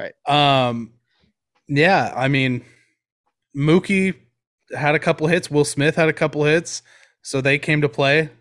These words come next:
Speaker 2: Uh,
Speaker 1: Mm-hmm.
Speaker 2: and they, they had some hits in game two, so they're looking locked in. But nah, just a bad game. I mean, Logan Webb, give him credit, he pitched a pretty damn good game. So it, it's hard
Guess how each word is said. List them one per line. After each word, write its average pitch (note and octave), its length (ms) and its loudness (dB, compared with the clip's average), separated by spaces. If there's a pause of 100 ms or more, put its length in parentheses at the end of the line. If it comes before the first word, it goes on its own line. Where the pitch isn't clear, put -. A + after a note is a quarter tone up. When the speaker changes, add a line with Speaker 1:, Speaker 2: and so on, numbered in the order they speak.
(180)
Speaker 2:
Uh, A2+ 320 -4
Speaker 1:
Mm-hmm. B2+ 240 -10 (120)
Speaker 2:
and A#2+ 220 -6
they, A#2+ 200 -2
they A#2+ 260 -2
had A#2+ 280 -2
some B2+ 140 -6
hits C3+ 280 -2
in A#2+ 100 -6
game B2+ 200 0
two, F3 360 2
so - 180 -4
they're C#3 160 0
looking C#3 280 -2
locked B2 280 -2
in. C#3+ 220 0
But C3+ 320 0 (760)
nah, F#3+ 220 2
just F#3 220 -2
a D#3 40 -8
bad E3+ 280 0
game. D#3 340 2
I C3+ 80 -2
mean, C#3+ 280 2
Logan D3+ 360 0
Webb, C#3+ 400 0
give B2 180 -4
him C#3 100 0
credit, C3 400 0
he B2+ 120 -2
pitched C#3 400 -4 (500)
a B2 120 -4
pretty C#3+ 420 -4
damn D3 420 0
good C#3+ 240 0
game. C#3+ 460 0 (800)
So E3+ 160 -2
it, E3+ 340 0
it's C#3+ 200 -4
hard D#3+ 440 2